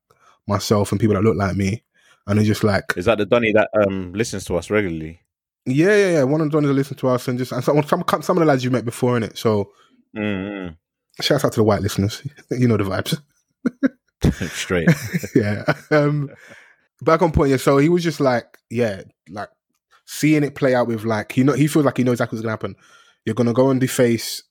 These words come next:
Speaker 1: Churchill, not discounting what he's done, but to some people, and I do agree with this, um, he is a wartime hero, you know?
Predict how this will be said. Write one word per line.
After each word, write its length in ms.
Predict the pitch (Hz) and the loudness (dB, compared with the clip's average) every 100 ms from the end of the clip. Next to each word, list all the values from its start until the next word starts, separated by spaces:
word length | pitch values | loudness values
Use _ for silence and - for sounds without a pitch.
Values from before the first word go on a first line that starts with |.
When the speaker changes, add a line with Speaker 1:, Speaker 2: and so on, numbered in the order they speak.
| _ | _
Speaker 1:
Churchill, 600 | - 117 110 - 104 101 139 _ _ _ _ _ _ | -6 -2 -2 -4 -8 -8 -12 _ _ _ _ _ _
not 240 | 117 135 127 | 0 0 0
discounting 460 | - - 123 113 | -2 0 0 0
what 120 | 110 | -2
he's 100 | 107 | -4
done, 200 | 107 117 104 | -2 -2 -2
but 100 | - | -4
to 80 | 107 | -2
some 260 | 143 135 | 0 0
people, 520 | 127 113 - 101 131 - _ _ | -2 -4 -6 -10 -10 -14 _ _
and 120 | 110 110 | -4 0
I 40 | |
do 160 | 131 123 | 2 2
agree 240 | 127 117 | 2 0
with 100 | 98 | -2
this, 260 | 101 - - _ - - | -8 -12 -20 _ -20 -4
um, 460 | 117 110 104 98 101 _ _ | 0 0 -2 -8 -12 _ _
he 160 | 139 135 | 2 2
is 60 | |
a 60 | 120 | 2
wartime 400 | 117 113 - 104 | 0 0 -2 -4
hero, 360 | 117 110 - - _ _ _ _ _ - | -2 -2 -4 -12 _ _ _ _ _ -14
you 60 | |
know? 180 | 95 101 | -14 -14